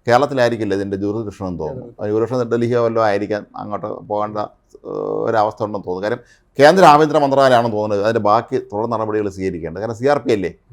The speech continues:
Speaker 1: ഇവിടെ അത് കേസെടുക്കുക അല്ലെങ്കിൽ ഒരു ഇഷ്യൂ ഉണ്ടാകുകയോ ചെയ്താൽ. അപ്പോൾ അങ്ങനെ സാധ്യതയുണ്ട്. അപ്പോൾ ഇനി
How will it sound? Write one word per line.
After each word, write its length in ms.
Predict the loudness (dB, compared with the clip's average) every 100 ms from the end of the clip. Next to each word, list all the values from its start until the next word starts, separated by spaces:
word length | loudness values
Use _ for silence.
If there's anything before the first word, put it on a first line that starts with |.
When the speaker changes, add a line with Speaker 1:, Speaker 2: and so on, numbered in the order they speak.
| -14
Speaker 1:
ഇവിടെ 200 | -4 0
അത് 200 | 0 0
കേസെടുക്കുക 380 | -4 -6 -4 -4
അല്ലെങ്കിൽ 360 | -4 -6 -10 -12 _ _ -8
ഒരു 120 | -6
ഇഷ്യൂ 220 | -4 -4
ഉണ്ടാകുകയോ 320 | -2 -2 -2 -6
ചെയ്താൽ. 380 | -8 -12 -14 _ _ _ _ _ _
അപ്പോൾ 120 | -2
അങ്ങനെ 220 | -2 -4
സാധ്യതയുണ്ട്. 560 | -4 -4 -2 -4 -6 -12
അപ്പോൾ 340 | -18 _ -10
ഇനി 260 | -8 -8